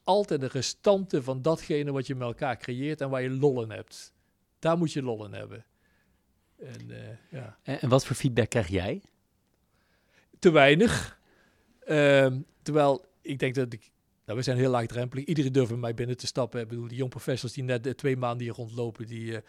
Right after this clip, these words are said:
Speaker 1: die heb ik eerder een keer moeten leren. Nou, als ik in gesprek ben, dan moet je toch echt die deur even dicht laten. <laughs> Dus die laagdrempeligheid hebben we met elkaar, hè. Dus dat je, dat je af en toe denkt van, "Joh, je moet wel nog begrijpen dat er toch wel bepaalde regels zijn in het leven."
Speaker 2: Ja.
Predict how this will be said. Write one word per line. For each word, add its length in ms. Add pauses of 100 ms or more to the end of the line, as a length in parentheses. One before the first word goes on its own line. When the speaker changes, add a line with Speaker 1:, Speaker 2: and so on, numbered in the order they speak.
(880)
Speaker 1:
die 100
heb 120
ik 100
eerder 300
een 60
keer 100
moeten 220
leren. 320
Nou, 160
als 140
ik 100
in 100
gesprek 400
ben, 140
dan 100
moet 120
je 60
toch 120
echt 200
die 80
deur 260
even 180
dicht 240
laten. 460
<laughs> 80 (1000)
Dus 160
die 160
laagdrempeligheid 720
hebben 240
we 40
met 140
elkaar, 420
hè. 160
Dus 220
dat 200
je, 160
dat 160
je 80
af 80
en 60
toe 80
denkt 220
van, 120
"Joh, 200 (240)
je 60
moet 140
wel 120
nog 120
begrijpen 460
dat 160
er 100
toch 140
wel 220
bepaalde 320
regels 420
zijn 120
in 100
het 120
leven." 380
Speaker 2:
Ja. 120